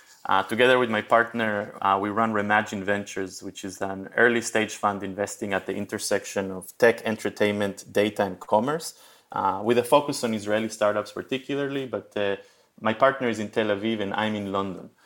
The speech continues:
Um, I also care a lot about connecting these two markets and try to, um, participate in various activities, uh,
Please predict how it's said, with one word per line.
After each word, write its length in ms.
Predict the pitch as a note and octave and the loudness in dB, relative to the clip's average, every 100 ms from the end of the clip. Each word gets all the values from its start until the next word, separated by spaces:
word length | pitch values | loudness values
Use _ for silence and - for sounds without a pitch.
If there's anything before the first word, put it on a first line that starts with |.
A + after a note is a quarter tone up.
| _ _ - | _ _ -6
Um, 360 | G2 G2+ G2+ A#2+ | -4 -6 -4 4
I 120 | C#3 | 4
also 200 | D3 C3+ | 4 0
care 280 | - C3 A#2+ | 4 6 8
a 100 | A2 | 6
lot 180 | A2 A2+ | 4 4
about 260 | G2+ G2 - | 2 2 2
connecting 560 | G#2 A2 A2 - G#2 | 0 0 -2 -4 -6
these 160 | G2 - | -6 -6
two 180 | - A2 | -2 2
markets 600 | A2+ C3+ C3+ A#2 - G2+ | 4 2 2 -2 -2 -6
and 180 | F#2+ F#2+ _ - | -8 -12 _ -4
try 200 | A2+ G#2+ | -2 -2
to, 400 | A#2 G#2 G2+ - | -2 -2 -2 -4
um, 420 | G2 F#2+ F#2 F2+ - | -6 -8 -10 -16 -6
participate 600 | G2+ A#2+ A2+ A2+ G#2 G2 | -2 -2 -2 0 0 0
in 120 | G2 | 0
various 380 | G2 A2 A2 - | 2 4 4 0
activities, 840 | G2 - A#2 A2+ A2+ G#2 F#2+ - - | -6 -4 -2 -2 -6 -8 -8 -12 -12
uh, 400 | G2 F#2+ F#2 | -10 -10 -10